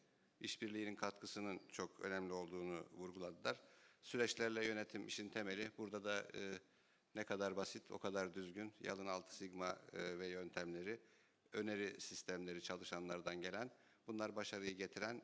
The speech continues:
itici güç, e, oluyor. Teşekkür, e, ediyoruz. Tabii, e, Türkiye'de, e, genç kuşak çok fazla. Biz de gözlem olarak, e, işe yeni başlayanların, yeni çalışanların, o kariyerin ilk basamağındaki,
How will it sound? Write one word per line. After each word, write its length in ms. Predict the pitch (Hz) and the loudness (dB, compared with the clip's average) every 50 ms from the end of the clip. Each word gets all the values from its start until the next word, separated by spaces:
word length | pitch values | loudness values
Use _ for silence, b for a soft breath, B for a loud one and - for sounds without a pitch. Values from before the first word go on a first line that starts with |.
| - - | -8 -12
itici 300 | - - 104 98 101 98 | -12 -10 -8 -6 -6 -6
güç, 400 | 101 101 - - - - - - | -6 -8 -8 -10 -10 -10 -10 -8
e, 200 | 87 90 87 90 | -4 -4 -2 -2
oluyor. 480 | 92 92 87 85 92 107 123 - - B B B B B B B B B B _ _ _ - | -2 -2 -2 -2 0 -2 -2 -2 -6 B B B B B B B B B B _ _ _ -2
Teşekkür, 760 | - 117 101 - 107 101 - - - 110 92 - - - - - | 0 0 2 4 2 0 0 0 -2 -2 -2 -2 -6 -8 -4 -2
e, 100 | 92 90 | -2 0
ediyoruz. 680 | 90 92 98 92 92 90 90 95 113 123 - - B B B B B B B B B B - | 0 -2 -4 -4 -2 -2 -2 -2 -2 -4 -6 -8 B B B B B B B B B B 2
Tabii, 220 | - 123 117 120 127 | 4 4 6 6 4
e, 600 | 117 117 - 107 107 110 110 107 104 104 101 - | 4 2 0 0 0 0 2 2 0 0 -2 -4
Türkiye'de, 720 | - 120 117 - 127 120 113 120 120 120 120 120 - 110 | -8 -10 -2 0 0 2 4 4 4 4 4 2 0 0
e, 140 | 110 107 104 | 0 0 2
genç 260 | 101 113 120 117 - | 2 2 2 2 0
kuşak 300 | - - - 123 113 - | -2 -2 0 0 0 2
çok 220 | - 127 131 - | 0 0 0 2
fazla. 420 | - 117 110 104 107 127 135 135 131 - - - - - - | 4 2 2 4 4 4 4 4 2 -2 -10 -20 -20 -14 -10
Biz 240 | 117 113 104 98 98 | -6 -6 -6 0 2
de 100 | 113 113 | 2 4
gözlem 380 | 104 113 110 107 110 117 113 113 | 4 4 2 2 2 2 2 4
olarak, 400 | 113 110 110 113 113 - - B B B B B B B B B - - | 4 6 6 6 4 2 -2 B B B B B B B B B -8 -4
e, 240 | 101 98 98 101 - | -4 -2 -2 -2 -2
işe 220 | 92 - - 120 | -2 0 2 4
yeni 240 | 117 117 117 117 113 | 4 4 4 4 4
başlayanların, 600 | 113 113 110 - 110 110 107 107 110 104 104 110 | 4 4 2 2 2 2 2 2 2 0 0 0
yeni 260 | 107 104 107 110 113 | 0 0 0 0 0
çalışanların, 800 | - - 107 107 104 - 110 107 107 107 107 104 107 107 107 - - - | 0 0 0 0 0 0 0 0 2 2 2 2 0 -2 -4 -6 -8 -10
o 60 | 107 | -6
kariyerin 460 | - - 110 107 113 113 113 110 113 | 0 2 2 4 4 4 2 2 2
ilk 140 | 110 - - | 0 -2 -2
basamağındaki, 840 | 110 104 - 110 107 107 107 107 107 107 104 - - 110 107 107 | -2 0 0 0 2 2 2 2 0 0 -2 -2 0 0 -2 -2